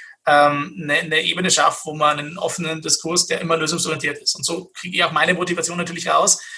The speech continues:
weil ich merke, wir wollen gemeinsam zu dem Ziel, also Beispiel der, der Eishockeymannschaft, äh, es will nicht nur einer den Pokal gewinnen, sondern alle. Und auch wenn der eine mal einen schlechten Tag hat, dann wollen immer noch, äh, äh, fünfundzwanzig andere im Team den Pokal gewinnen.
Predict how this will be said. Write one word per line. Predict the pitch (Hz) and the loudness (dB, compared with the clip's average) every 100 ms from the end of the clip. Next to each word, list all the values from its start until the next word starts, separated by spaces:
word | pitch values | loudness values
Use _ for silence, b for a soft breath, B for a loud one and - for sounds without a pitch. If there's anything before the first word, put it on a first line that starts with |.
| B | B
weil | 147 | -2
ich | 156 | 0
merke, | 151 160 165 | 2 2 0
wir | 156 | 0
wollen | 143 156 | 0 0
gemeinsam | 160 151 160 175 156 | 0 0 2 2 2
zu | - | -2
dem | 147 143 | -6 -6
Ziel, | - 180 170 | -6 -6 -10
also | 143 143 - | -10 -12 -12
Beispiel | - - 143 | -8 -8 -8
der, | 135 131 - | -12 -12 -6
der | 143 | 0
Eishockeymannschaft, | 151 220 180 196 175 180 180 160 - B B 139 - | 2 2 2 0 0 2 2 0 -4 B B -10 0
äh, | 147 147 | 4 4
es | 160 147 | 2 -4
will | 165 | -6
nicht | 160 | -4
nur | - 151 | -2 0
einer | 147 180 | 2 0
den | 160 | -2
Pokal | 170 156 156 | -4 0 0
gewinnen, | 165 165 | 0 -2
sondern | 151 151 | -2 0
alle. | 147 170 190 | 4 4 4
Und | 165 156 | 0 -2
auch | 160 | -2
wenn | 160 | 0
der | 156 139 | 0 0
eine | 156 | 0
mal | 175 | 0
einen | 151 | -2
schlechten | 151 151 - | -2 -4 0
Tag | 147 175 | 2 4
hat, | 156 165 | 2 2
dann | 143 147 156 | 0 -4 -4
wollen | 143 156 | -4 -4
immer | 175 196 | 0 2
noch, | 156 - | 2 0
äh, | 160 147 143 - 147 | 0 2 2 0 0
äh, | 143 | 0
fünfundzwanzig | 165 156 151 147 | 2 2 2 0
andere | 147 156 | -2 0
im | 151 147 | 0 -2
Team | 156 165 | -6 -4
den | 151 | -4
Pokal | 151 165 208 | -4 2 2
gewinnen. | 165 123 | 2 -2